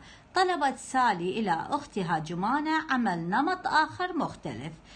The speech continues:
اكتب نمط تتوقع من جمانة كتابته. احنا بكيفنا شلون ما نريد نكتب النمط، راح نكتبه بشكل مربع، دائرة، مثلث، مربع، دائرة، مثلث، مربع، دائرة، مثلث.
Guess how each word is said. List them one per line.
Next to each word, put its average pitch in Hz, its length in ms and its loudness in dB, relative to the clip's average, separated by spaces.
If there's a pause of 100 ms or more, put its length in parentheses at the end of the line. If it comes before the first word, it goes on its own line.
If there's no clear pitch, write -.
(260)
اكتب 240 460 -2
نمط 294 360 2
تتوقع 262 640 0
من 302 240 -2
جمانة 320 440 0
كتابته. 165 760 -2
احنا 302 400 -2
بكيفنا 247 680 -2
شلون 277 280 -2
ما 233 160 0
نريد 208 260 -4
نكتب 196 320 -8
النمط، 185 460 0 (420)
راح 285 180 4
نكتبه 294 540 -4
بشكل 277 840 -4
مربع، 214 600 2
دائرة، 185 600 0
مثلث، 269 640 -2 (380)
مربع، 233 580 4
دائرة، 202 580 0
مثلث، 262 720 -2
مربع، 214 560 0
دائرة، 180 500 -2
مثلث. 175 540 -2